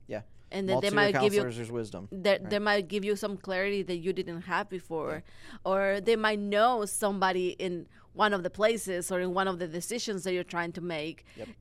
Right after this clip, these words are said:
Speaker 2: that can say, "Well, you know, like, according to my experience, this might be better," or
Speaker 1: Yeah.
Speaker 2: that, or,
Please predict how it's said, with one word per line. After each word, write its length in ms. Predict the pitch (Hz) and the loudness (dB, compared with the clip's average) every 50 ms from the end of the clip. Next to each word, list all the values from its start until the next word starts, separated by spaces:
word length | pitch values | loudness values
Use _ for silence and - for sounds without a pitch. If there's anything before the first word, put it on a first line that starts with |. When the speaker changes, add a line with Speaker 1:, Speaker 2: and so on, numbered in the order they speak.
| - - | -18 -8
Speaker 2:
that 260 | 202 180 208 190 190 - | -2 0 0 0 0 0
can 340 | 214 196 190 190 180 165 - - | -2 0 0 -2 -4 -8 -10 -6
say, 280 | - 202 185 185 185 | -2 0 2 2 0
"Well, 480 | 180 - - 254 262 262 262 254 254 247 | -2 -2 0 0 2 4 2 2 2 0
you 120 | 214 208 | -2 -2
know, 160 | 196 185 190 | -2 0 0
like, 180 | 196 190 190 190 - - - - _ _ _ _ - | 0 0 0 -2 -4 -12 -20 -20 _ _ _ _ -12
according 220 | 202 - 233 233 233 | -4 0 0 2 2
to 40 | 254 | 2
my 80 | 190 | 0
experience, 680 | 175 170 - - 240 240 240 220 208 190 190 185 175 156 | 0 -2 -4 -4 -2 0 2 2 2 0 -2 -4 -6 -6
this 220 | 180 196 180 - | -6 -6 -6 -4
might 160 | 190 190 180 170 | -4 -6 -6 -6
be 60 | 165 | -6
better," 420 | 147 165 151 143 151 131 120 - - | -4 -4 -2 -2 -4 -4 -6 -6 -6
or 120 | - 165 175 | -6 -8 -6
Speaker 1:
Yeah. 40 | 151 | -4
Speaker 2:
that, 220 | 175 160 156 - - - - - - - - | -2 -2 -2 -4 -6 -14 -20 -20 -12 -10 -8
or, 80 | - | -8